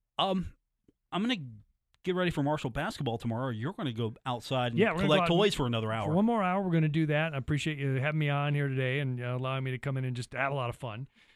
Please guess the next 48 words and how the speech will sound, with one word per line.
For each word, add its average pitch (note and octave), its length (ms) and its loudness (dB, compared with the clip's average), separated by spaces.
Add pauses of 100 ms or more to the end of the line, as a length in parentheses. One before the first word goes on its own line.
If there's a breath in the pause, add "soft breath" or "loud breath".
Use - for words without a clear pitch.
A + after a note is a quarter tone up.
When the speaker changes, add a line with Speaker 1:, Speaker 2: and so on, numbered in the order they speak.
(140)
Speaker 2:
And, C3+ 280 -2
uh, A#2+ 300 -2
radio's F3+ 380 6
where G3 140 4
it G3 60 0
began. F3 560 4 (180)
So, C3+ 480 2
you D#3+ 80 2
know, D#3+ 60 2
look, F3 240 2
when, D#3 340 2
uh, C#3+ 60 -10 (200)
seriously, D#3+ 360 2
it's B2 80 -6
where C3+ 160 2
it B2 80 0
began B2+ 260 2
for D3 120 -2
me D3 180 2 (100)
because B2+ 260 -4
one B2+ 100 0
of C3 40 2
my A#2+ 140 0
first C3+ 260 0
assignments, B2+ 540 -2
they A#2 100 -2
sent D3 220 -2
me C3+ 80 -2
out B2 120 -2
on B2 80 -2
a A2+ 60 -2
radio A#2+ 320 -2
station, A2 340 -4
like A#2+ 120 -8
eighteen, B2 560 -2
uh, G#2+ 340 -6 (320)
watt A#2 320 -2
type C3 200 -2
of A2+ 80 -8
station. C3 300 -4 (420 soft breath)
"Hey, A3 100 -2
go G#3 120 0
cover G3 260 -2
sailboat D#3 440 -2
race." G2+ 300 -10 (480)
Live? D3 360 -2 (120)
Live. C#3 300 -2 (140)
Sailboats. C3+ 880 -2